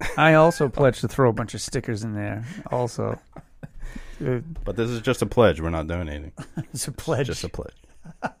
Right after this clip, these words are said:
Speaker 2: So you might get it, you might not. Uh, you gotta wait and see.
Speaker 1: Like Amber Heard. You just pledge to
Speaker 2: <laughs> That's
Speaker 1: do
Speaker 2: right.
Speaker 1: things.
Speaker 2: That's right.
Speaker 1: So, you watch any good movies this week, or?
Speaker 2: I watched a good movie.
Speaker 1: Yeah?
Speaker 2: Okay?
Speaker 1: I'm excited.
Speaker 2: And I even,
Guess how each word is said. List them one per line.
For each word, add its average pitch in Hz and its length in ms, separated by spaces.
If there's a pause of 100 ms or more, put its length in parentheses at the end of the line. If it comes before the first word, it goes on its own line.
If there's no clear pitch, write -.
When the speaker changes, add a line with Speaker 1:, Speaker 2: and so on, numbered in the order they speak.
(220)
Speaker 2:
So - 160
you 87 120
might 95 200
get 90 160
it, 90 60
you 85 60
might 110 180
not. 117 220 (100)
Uh, 95 180 (100)
you - 160
gotta 101 200
wait 98 180 (220)
and 90 100
see. 87 240 (220)
Speaker 1:
Like 123 180
Amber 113 240
Heard. 117 320
You - 200
just 143 120 (120)
pledge 131 340
to - 60
Speaker 2:
<laughs> - 20
That's 107 120
Speaker 1:
do 113 100
Speaker 2:
right. - 80
Speaker 1:
things. 107 260 (280)
Speaker 2:
That's 107 220
right. 107 200 (680)
Speaker 1:
So, 160 400
you 151 140
watch 160 240
any 185 160
good 165 140
movies 180 420
this 214 240
week, 254 300
or? - 240 (600)
Speaker 2:
I 87 100
watched 156 340
a 113 60
good 120 180
movie. 85 440 (540)
Speaker 1:
Yeah? 202 240 (280)
Speaker 2:
Okay? 123 320 (180)
Speaker 1:
I'm 110 100
excited. 104 440 (200)
Speaker 2:
And 95 120
I 101 100
even, 139 380